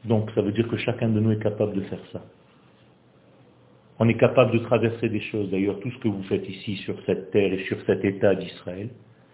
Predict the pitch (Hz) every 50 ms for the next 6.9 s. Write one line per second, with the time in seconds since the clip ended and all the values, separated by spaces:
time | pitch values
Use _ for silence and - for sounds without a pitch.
0 | _ _ - - 117 107 - 98 98 101 107 110 107 107 92 87 82 92 87 87
1 | 87 87 - 120 113 - 107 95 - 92 82 78 80 78 - - 135 165 202 143
2 | 104 - - - _ _ _ _ _ _ _ _ _ _ _ _ _ _ _ _
3 | _ _ - 104 101 - - 107 104 107 - 104 101 95 92 98 98 92 110 123
4 | 143 151 139 110 - - - 104 98 95 92 92 - - - - - _ - -
5 | - 104 - - 101 98 95 - 120 117 104 90 90 107 95 - - 120 107 101
6 | - - - 101 98 92 92 - - 101 90 87 90 - - 95 85 78